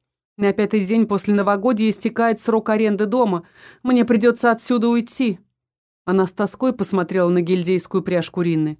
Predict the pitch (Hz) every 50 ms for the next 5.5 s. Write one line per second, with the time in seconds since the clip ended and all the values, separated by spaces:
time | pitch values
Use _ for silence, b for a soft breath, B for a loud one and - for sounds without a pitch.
0 | _ _ _ _ _ _ _ _ - - - 285 269 277 294 302 - - 302 311
1 | 285 262 - - 302 285 285 311 302 277 214 185 180 165 165 - _ _ _ _
2 | _ _ - 196 208 202 226 220 - 233 220 220 - 262 262 262 254 208 180 196
3 | 202 214 254 339 381 - - 370 311 294 247 220 185 190 196 196 - - 202 175
4 | 165 160 - - - - _ _ _ _ _ _ _ _ _ _ _ _ _ -
5 | 190 233 262 254 254 - 226 220 196